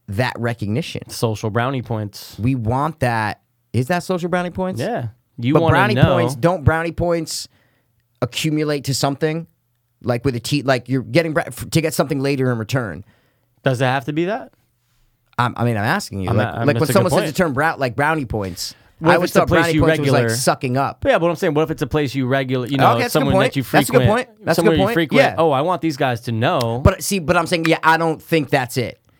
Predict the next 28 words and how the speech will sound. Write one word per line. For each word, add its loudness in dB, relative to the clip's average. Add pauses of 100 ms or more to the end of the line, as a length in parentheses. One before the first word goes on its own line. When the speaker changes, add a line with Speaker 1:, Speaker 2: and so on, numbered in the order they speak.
(160)
Speaker 2:
Okay. 4
Speaker 1:
Like, 4
I 4
don't 0
think -4
you're 0
doing 0
it -4 (420)
to 0
get -2
some, 0
that's 2
my 2
whole -2
point, -2
is -2
that 2
you're -2
not 0
doing 0
it -4
to -2
get 0
something -2
out -2
of -6
it. -6 (140)
Speaker 2:
Okay. 0